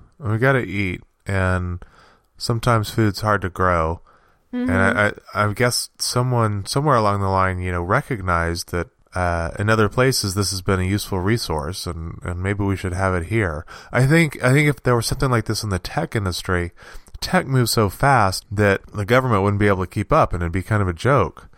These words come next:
Speaker 2: Mm-hmm.
Speaker 1: Um, <laughs> but the fact that they're able to, you know, work with the universities doing the research and get to know the people in the area makes it, makes it a pretty useful for, for the agricultural industry.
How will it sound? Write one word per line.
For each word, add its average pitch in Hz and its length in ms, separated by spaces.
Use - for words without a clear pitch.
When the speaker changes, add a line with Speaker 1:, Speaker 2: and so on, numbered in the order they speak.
Speaker 2:
Mm-hmm. 262 300
Speaker 1:
Um, 87 560
<laughs> - 80
but 110 320
the 104 120
fact 104 300
that 104 140
they're 98 240
able 95 220
to, 90 560
you 104 120
know, 87 140
work 101 300
with 101 260
the 85 460
universities 95 600
doing 92 220
the 85 100
research 92 800
and 85 380
get 98 140
to - 80
know 92 140
the 90 80
people 101 340
in 90 80
the 87 140
area 90 540
makes 95 320
it, 87 180
makes 98 260
it 95 80
a 82 280
pretty 120 200
useful 92 360
for, 82 380
for - 120
the 87 120
agricultural 92 600
industry. 71 460